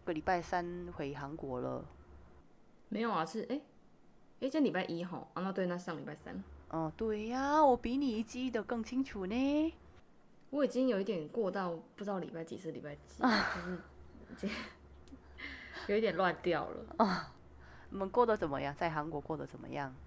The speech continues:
Speaker 2: 我也是老样子啊，也是很热。我一直以为，
Speaker 1: 哦。
Speaker 2: 反正我都在台湾待了这么久，然后回来应该会，
Speaker 1: 嗯。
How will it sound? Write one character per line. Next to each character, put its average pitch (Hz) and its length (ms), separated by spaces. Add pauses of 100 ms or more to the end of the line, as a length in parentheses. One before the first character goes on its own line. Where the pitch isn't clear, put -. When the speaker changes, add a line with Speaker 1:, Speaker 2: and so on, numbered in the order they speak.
(220)
Speaker 2:
我 190 480
也 180 100
是 214 140
老 170 160
样 180 240
子 170 140
啊， 156 120
也 160 80
是 220 120
很 170 240
热。 170 200
我 175 160
一 320 60
直 285 140
以 202 80
为， 151 220
Speaker 1:
哦。 180 380
Speaker 2:
反 190 160
正 277 80
我 202 80
都 190 140
在 208 100
台 190 200
湾 180 240
待 185 160
了 175 60
这 175 60
么 170 140
久， - 340 (120)
然 180 120
后 202 80
回 180 220
来 165 160
应 180 80
该 190 100
会， 196 340
Speaker 1:
嗯。 - 40